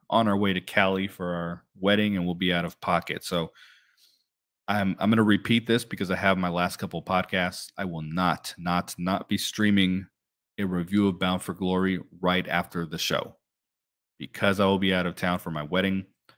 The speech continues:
I will be back Monday, and I will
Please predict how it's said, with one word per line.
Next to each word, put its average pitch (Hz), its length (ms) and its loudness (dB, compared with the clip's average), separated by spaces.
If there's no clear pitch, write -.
I 92 80 2
will 92 180 2
be 87 120 0
back 80 280 -4
Monday, 98 600 -2
and 87 400 -2
I 85 60 -4
will 82 420 -6